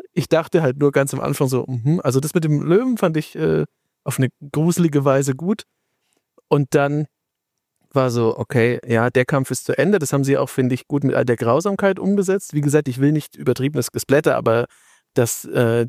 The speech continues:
die sich nichts schenken in Schlachten, das ist okay, das zu zeigen. Und dann kommen halt die Starks, aber ich hatte dieses Problem, also die Armee der Starks kommt, ich hatte halt aber echt das Problem, dass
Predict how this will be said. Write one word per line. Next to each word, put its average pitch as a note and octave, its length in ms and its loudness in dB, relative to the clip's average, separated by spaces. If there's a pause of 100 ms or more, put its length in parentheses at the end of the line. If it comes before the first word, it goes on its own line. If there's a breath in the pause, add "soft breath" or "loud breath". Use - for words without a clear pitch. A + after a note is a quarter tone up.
die D3 80 0
sich C3 180 0
nichts B2+ 240 -2
schenken D#3 520 0
in C#3+ 160 -2
Schlachten, C3 520 -2
das - 340 -2
ist B2+ 140 -4
okay, D3 280 -2
das F#3+ 140 -2
zu - 100 -12
zeigen. E3+ 400 -2 (880)
Und C3+ 200 2
dann C#3+ 160 2
kommen D3 220 2
halt C3+ 220 0
die C3 80 0
Starks, C3+ 420 0
aber C3+ 300 2
ich C3+ 160 -4
hatte D3 220 2 (100)
dieses C#3+ 440 -6 (100)
Problem, C3+ 460 2
also A2+ 140 -4
die G#2 260 -6
Armee G#2+ 340 2
der G#2+ 120 0
Starks - 360 -4
kommt, B2 240 0 (500 soft breath)
ich D3+ 160 -2
hatte C3+ 160 4
halt B2 140 2
aber A#2+ 240 -2
echt A#2 160 -4
das A#2 100 -4
Problem, A2+ 360 0
dass - 300 -6